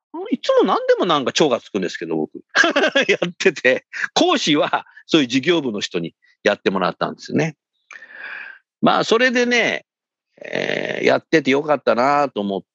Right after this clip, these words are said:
て、もう人事全員メールが使えるようになって、一人だけメール使えるようになっても返事返ってこないよって僕は言って。<laughs> あの、あの頃ね。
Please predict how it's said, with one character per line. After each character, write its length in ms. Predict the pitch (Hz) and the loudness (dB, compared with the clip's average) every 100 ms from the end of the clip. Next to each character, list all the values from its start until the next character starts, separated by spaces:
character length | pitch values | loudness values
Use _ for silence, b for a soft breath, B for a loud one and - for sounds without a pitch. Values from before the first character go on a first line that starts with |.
| _ _ - | _ _ 0
て、 400 | 90 76 71 - _ _ _ - | 2 2 -2 -10 _ _ _ -6
も 320 | 110 110 98 | 0 0 0
う 100 | 92 | -2
人 240 | 92 196 139 | 0 0 0
事 140 | 101 | -2
全 300 | 131 165 180 | 0 2 2
員 220 | 160 139 - _ _ _ _ _ _ _ | -2 -6 -12 _ _ _ _ _ _ _
メ 140 | 120 135 | 0 2
ー 20 | |
ル 80 | 131 | 2
が 140 | 117 | -2
使 280 | - - 113 | -2 0 0
え 40 | |
る 80 | 104 | 0
よ 80 | 85 | -6
う 20 | |
に 60 | 80 | -10
な 60 | |
っ 20 | _ | _
て、 80 | _ _ _ - | _ _ _ -4
一 200 | - 330 | 0 2
人 40 | |
だ 100 | 320 | 2
け 80 | 180 | 0
メ 120 | 165 | 0
ー 40 | 165 | 0
ル 80 | 147 | 0
使 180 | - | 2
え 40 | 160 | 2
る 40 | |
よ 60 | 151 | 2
う 20 | |
に 60 | 131 | -2
な 80 | |
っ 20 | 113 | -2
て 120 | 104 | -2
も 360 | 95 90 85 - | -2 -4 -4 -4
返 140 | 240 | -4
事 80 | 226 | 0
返 120 | 240 | 0
っ 20 | |
て 80 | 208 | 0
こ 80 | 170 | 0
な 80 | 156 | 2
い 60 | |
よ 80 | 113 | 0
っ 40 | 123 | -2
て 60 | _ - - | _ -20 -14
僕 120 | - | -6
は 40 | |
言 80 | 90 | -4
っ 40 | - | -2
て。 260 | - 269 330 - - - 262 | 0 0 0 -2 -2 -2 -2
<laughs> 540 | 277 - _ 247 - - | -4 -4 _ -6 -4 -2
あ 80 | 185 | -2
の、 80 | - - | -2 -2
あ 100 | 170 | 0
の 140 | 165 | 0
頃 280 | 170 147 160 | 0 -4 -2
ね。 240 | 175 - | -2 -2